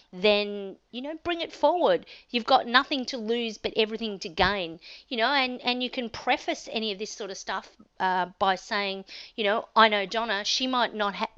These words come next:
be the right answer, but she probably knows somebody who does." And that's a nice way of bringing forward a resource without, i-, in effect, feeling like you're putting yourself on the line.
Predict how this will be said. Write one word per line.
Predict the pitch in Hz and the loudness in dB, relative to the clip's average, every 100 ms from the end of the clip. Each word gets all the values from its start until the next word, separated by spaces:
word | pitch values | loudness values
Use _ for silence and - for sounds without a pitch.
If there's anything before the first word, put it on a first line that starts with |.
| 180 | 2
be | 214 | 2
the | 190 | 4
right | 190 185 | 4 6
answer, | 196 233 247 214 202 214 | 6 4 2 4 4 4
but | 220 - | -2 -2
she | 285 | -4
probably | 254 277 254 247 233 | -2 -2 -2 -2 -4
knows | 226 233 | -4 -6
somebody | - 220 214 202 | -6 -4 -2 -4
who | 196 208 | -6 -12
does." | 180 170 87 - - - - - - | -4 -4 -4 -14 -20 -18 -16 -16 -8
And | 196 | 2
that's | 240 240 277 | 2 2 -2
a | |
nice | 269 262 - 247 | 2 2 0 2
way | 190 | 2
of | 196 | 2
bringing | 233 214 196 | -2 -2 -6
forward | - 202 196 | -4 -4 -2
a | 185 | -4
resource | 185 175 233 202 180 - - - - - | -6 -2 0 0 -2 -10 -14 -16 -12 2
without, | 220 220 214 - - - - - - - | 6 6 4 -2 -14 -20 -20 -18 -20 -12
i-, | 160 - | -10 -2
in | 220 214 202 - | 2 2 0 -2
effect, | - - 208 - | -8 0 0 0
feeling | - 233 226 208 | 0 2 4 0
like | 196 190 - | 0 0 -2
you're | |
putting | 196 - 240 208 | -10 -4 -4 -4
yourself | 185 - 202 196 208 | -10 -4 -2 -2 -4
on | 190 | -4
the | 180 | -2
line. | 180 180 175 135 | -2 0 0 -2